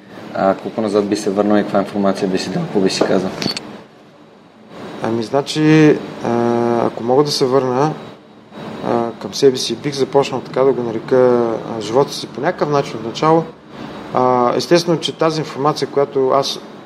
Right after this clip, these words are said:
Speaker 2: на четиридесет и осем години започнах да изучавам Библията, първото нещо, което бих направил и което бих започнал, е да започна с тази информация. Оттам нататък да гради всичко останало.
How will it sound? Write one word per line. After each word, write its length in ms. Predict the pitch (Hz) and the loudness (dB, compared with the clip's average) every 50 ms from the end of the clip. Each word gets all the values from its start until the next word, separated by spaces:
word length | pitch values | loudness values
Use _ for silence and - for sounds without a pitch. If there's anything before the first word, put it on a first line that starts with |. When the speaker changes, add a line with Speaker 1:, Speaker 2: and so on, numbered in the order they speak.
| - - - - - - - - - | -20 -20 -20 -20 -20 -20 -20 -14 -8
Speaker 2:
на 120 | 127 127 | -8 -8
четиридесет 400 | 117 - - - 160 151 139 - | -8 -6 0 0 0 2 2 2
и 40 | 143 | 4
осем 260 | 147 147 147 147 131 | 4 4 2 -2 -4
години 380 | 120 113 110 120 113 113 127 156 170 - - - - | -4 0 0 0 2 2 0 -2 -4 -6 -12 -14 -14
започнах 460 | - - - - 123 117 - 143 156 170 | -14 -12 -6 -2 -2 0 2 2 2 2
да 100 | 160 127 | 2 0
изучавам 400 | 120 107 104 - - 127 117 110 | -2 -2 -2 -2 0 0 0 2
Библията, 520 | 104 117 110 104 107 110 - - 165 180 190 - - - - - - - - - - - - - - | 2 0 0 2 0 -2 0 2 2 2 2 0 -6 -14 -18 -20 -20 -20 -20 -20 -20 -20 -20 -10 0
първото 280 | - 170 180 180 175 175 | 2 4 4 4 2 0
нещо, 220 | 175 165 - - - | -2 -2 -2 0 2
което 220 | 156 147 147 143 | 2 2 2 0
бих 220 | 131 127 151 156 151 - - - - - - - | 0 2 2 2 2 0 -8 -10 -12 -12 -6 -2
направил 560 | 127 123 - - 127 127 127 127 127 139 139 135 - | -2 -2 0 2 2 2 2 4 4 2 2 0 -4
и 40 | - | -10
което 360 | - - - 127 123 127 123 | -6 2 2 2 2 2 -2
бих 220 | 110 110 127 - - - - - - - - - - - | 0 2 2 2 2 0 -10 -12 -12 -12 -12 -12 -10 -8
започнал, 460 | - - - - - 143 - - 180 | -6 -4 -4 0 0 0 2 2 2
е 180 | 156 143 156 175 - - - - - - - | 4 4 4 2 0 -6 -14 -16 -16 -12 -6
да 60 | 123 | -4
започна 380 | 113 113 - - 165 180 - 151 | 0 0 0 2 0 -2 -2 -2
с 180 | - - - - | -12 -12 -10 -2
тази 260 | - 156 160 147 143 | 2 2 2 2 0
информация. 560 | 123 - - 113 107 101 98 98 - - - - - - - - - - - - - - - - - - | -6 -8 -6 -4 -2 -2 -2 -2 -4 -6 -8 -8 -12 -14 -14 -14 -14 -12 -12 -12 -12 -12 -12 -10 -4 -4
Оттам 280 | - - - 202 196 | -4 0 2 2 2
нататък 240 | 165 151 - - 185 | 2 0 0 0 0
да 120 | 156 135 127 | 2 2 0
гради 240 | 113 117 110 117 | 0 0 -4 -4
всичко 280 | 120 - - - - - | -4 -4 -4 -6 -8 -10
останало. 280 | - - 107 104 104 | -10 -6 -6 -6 -6